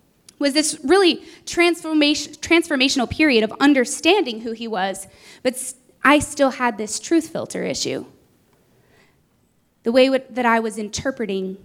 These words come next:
God. And he started to kind of, like, reveal that to me. And he said, "Hey, I love you very much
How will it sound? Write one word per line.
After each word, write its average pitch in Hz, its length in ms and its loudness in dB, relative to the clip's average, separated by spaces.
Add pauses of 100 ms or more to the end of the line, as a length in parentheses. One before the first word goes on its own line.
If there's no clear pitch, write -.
(140)
God. 247 440 -2 (440)
And 254 80 4
he 294 80 6
started 320 420 2
to 311 80 -4
kind 269 240 -4
of, 254 80 -4
like, 226 340 -4
reveal 240 420 0
that 208 220 -4
to 233 120 -8
me. 214 280 -6 (260)
And 247 100 4
he 240 60 4
said, 226 420 0 (180)
"Hey, 240 420 2 (1500)
I 247 100 -2
love 233 220 4
you 226 80 2
very 208 260 0
much - 480 -6